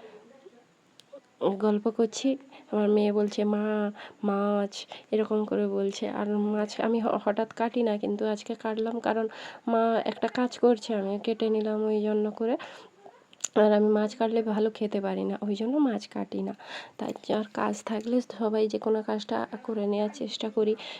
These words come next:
তোমরা কে কে আছো এরকম আমার মতো যে মাছ কাটলে খেতে পারো না?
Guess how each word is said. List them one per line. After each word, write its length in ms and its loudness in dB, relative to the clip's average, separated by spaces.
তোমরা 260 2
কে 160 -2
কে 180 -2
আছো 220 0
এরকম 260 2
আমার 280 0
মতো 320 0
যে 120 0
মাছ 280 0
কাটলে 320 -4
খেতে 280 -6
পারো 300 -4
না? 140 -2